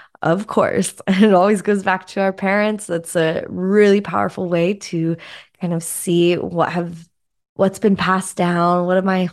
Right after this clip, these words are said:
holding generationally that maybe actually isn't supporting the new future embodiment of myself and humanity.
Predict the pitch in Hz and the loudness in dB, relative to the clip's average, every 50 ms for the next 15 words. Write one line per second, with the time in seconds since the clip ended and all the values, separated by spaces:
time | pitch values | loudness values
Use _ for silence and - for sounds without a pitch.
0 | - - 180 175 175 180 180 175 175 170 180 170 175 170 170 170 170 175 - - | -6 -6 -4 -2 0 0 -2 -2 -4 -4 -4 -4 -4 -4 -4 -4 -4 -4 -6 -6
1 | - 185 170 170 170 170 170 170 170 175 160 147 165 175 - _ _ _ - - | -6 -4 -2 -2 0 -2 -2 -2 -2 -2 -2 -2 -4 -6 -8 _ _ _ -20 -20
2 | - _ _ _ _ 175 175 208 226 311 330 302 - - - - - 190 - - | -20 _ _ _ _ 0 2 4 4 6 6 4 4 0 -2 -4 -6 -6 -6 -8
3 | - - - 233 247 262 247 254 285 262 233 - - _ - - - 233 202 - | -12 -8 -4 -2 0 0 2 2 2 2 0 -2 -8 _ -14 -6 -4 -4 -2 2
4 | 226 294 415 427 - - 151 180 165 170 - - _ _ _ _ - 196 185 190 | 2 2 2 2 2 0 0 0 -2 -2 -6 -12 _ _ _ _ -6 0 0 2
5 | 170 180 180 175 175 175 170 - - - - - 185 180 170 - - 180 165 160 | 2 2 2 0 0 -2 -2 -4 -8 -14 -10 -6 -4 -4 -4 -2 0 2 2 2
6 | 160 - - 175 170 165 165 165 165 165 165 165 156 143 - - - 160 160 151 | 2 2 0 -2 -2 0 0 0 2 2 2 0 0 -2 -2 -4 -4 -4 -6 -6
7 | - - - - - - _ _ - 170 170 - - 147 117 110 131 - - - | -10 -16 -20 -20 -20 -20 _ _ -4 -4 -2 -2 -2 0 0 0 0 -2 -2 -4
8 | - 160 156 175 180 160 160 170 180 175 165 - - - 104 202 | -6 -4 -2 -2 0 0 0 2 0 0 -2 -2 -6 -8 -8 -10